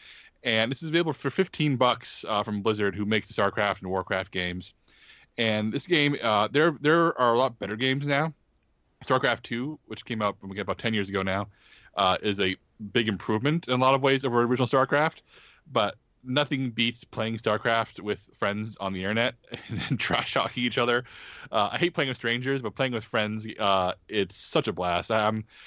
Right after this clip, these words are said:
the one upside to this pandemic for me is being able to rediscover online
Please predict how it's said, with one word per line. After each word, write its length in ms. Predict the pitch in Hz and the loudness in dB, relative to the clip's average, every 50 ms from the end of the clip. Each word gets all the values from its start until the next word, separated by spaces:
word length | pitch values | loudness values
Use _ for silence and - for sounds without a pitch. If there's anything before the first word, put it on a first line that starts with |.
| - - - - - _ _ | -20 -20 -20 -20 -20 _ _
the 240 | 135 139 143 139 139 | -16 -4 0 2 2
one 400 | 131 131 135 147 156 151 147 147 | 2 4 4 4 4 4 2 0
upside 540 | 117 120 113 - - 123 104 98 98 95 87 | -2 -2 -4 -4 -2 -2 0 0 0 -2 -6
to 100 | - 110 | -6 -8
this 160 | 101 - - | -8 -8 -8
pandemic 420 | - - 110 101 104 104 101 101 - | -10 -6 -6 -4 -4 -4 -4 -6 -6
for 80 | - 101 | -6 -4
me 320 | 101 101 95 92 95 - - | -4 -4 -4 -4 -6 -4 0
is 260 | - 104 98 95 95 | 2 4 4 4 2
being 240 | - - 104 104 104 | 0 0 2 2 4
able 220 | 104 101 101 98 | 4 2 2 0
to 80 | 95 92 | 0 0
rediscover 560 | 104 107 101 101 - - 101 95 92 98 - | 2 2 2 2 2 2 2 4 4 2 2
online 640 | - 107 98 98 98 95 92 92 90 90 87 87 | 4 2 2 2 4 2 2 2 2 0 -2 -4